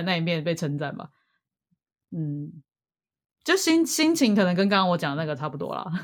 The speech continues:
<laughs> 就是一个觉得，就也会怀疑说，“诶，所以我那边不好吗？”这样之类的。就是另外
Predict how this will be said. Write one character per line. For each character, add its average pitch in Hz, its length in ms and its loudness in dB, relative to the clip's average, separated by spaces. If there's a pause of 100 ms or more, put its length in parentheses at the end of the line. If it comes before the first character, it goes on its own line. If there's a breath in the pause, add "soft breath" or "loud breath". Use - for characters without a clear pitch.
(160)
<laughs> - 300 -20
就 208 160 2
是 208 200 4
一 190 80 6
个 175 320 4
觉 160 180 0
得， 160 340 -2 (760)
就 294 140 4
也 233 160 6
会 277 80 6
怀 196 180 2
疑 190 80 4
说 220 160 2
，“诶， 262 160 4
所 262 160 0
以 - 20 6
我 208 140 4
那 220 140 4
边 202 200 2
不 202 120 0
好 156 200 -2
吗？” 139 280 -4
这 175 40 -6
样 160 160 -2
之 147 120 -6
类 143 140 -6
的。 - 140 -8 (560)
就 190 140 -2
是 180 200 0
另 190 140 0
外 170 300 -2